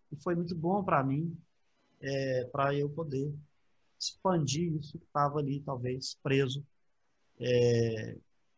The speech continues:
então, é muito gostoso. Então, qual que é a experiência que, que é a segunda parte aí que você, que você falou? Olha, primeiro pra te dizer que é uma experiência única, única,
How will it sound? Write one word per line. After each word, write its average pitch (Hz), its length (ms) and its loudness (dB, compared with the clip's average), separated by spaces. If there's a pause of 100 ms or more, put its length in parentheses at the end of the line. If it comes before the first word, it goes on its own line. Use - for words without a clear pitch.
(180)
então, 151 280 4
é 175 60 4
muito 170 220 2
gostoso. 123 500 0
Então, 175 120 0
qual 208 180 8
que 208 80 4
é - 20 6
a 214 40 6
experiência 190 640 4
que, 165 240 0
que 165 120 -6
é 151 40 2
a 151 60 2
segunda 151 320 -4
parte 147 440 2
aí 143 60 -4
que 147 80 -10
você, 139 240 -2
que - 100 -16
você 147 140 -6
falou? 117 400 0 (520)
Olha, 123 360 6 (800)
primeiro 202 420 4
pra 226 140 0
te 226 140 -6
dizer 170 380 0
que 180 100 -2
é - 20 2
uma 190 120 0
experiência 175 1040 0 (200)
única, 185 600 0 (1120)
única, 160 540 -4